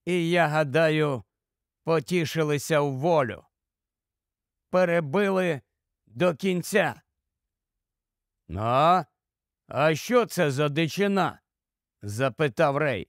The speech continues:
Він ще не розумів, але ми з Джо вже допетрали.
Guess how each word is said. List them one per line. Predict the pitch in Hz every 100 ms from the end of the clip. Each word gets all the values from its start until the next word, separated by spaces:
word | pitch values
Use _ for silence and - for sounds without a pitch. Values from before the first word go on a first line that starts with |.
| _ _ _ _ _ _ _ _ _ -
Він | 165 175 180
ще | 160 - 196 180
не | 180
розумів, | 175 175 165 190 214 170 104 - _ _ _ _ _ -
але | 123 147 151 143
ми | 143 147 190
з | 180 139
Джо | 131 160 190 180 156 - _ _ _ _ _
вже | - 98 101 156 160
допетрали. | 131 151 123 175 127 104 101 90 64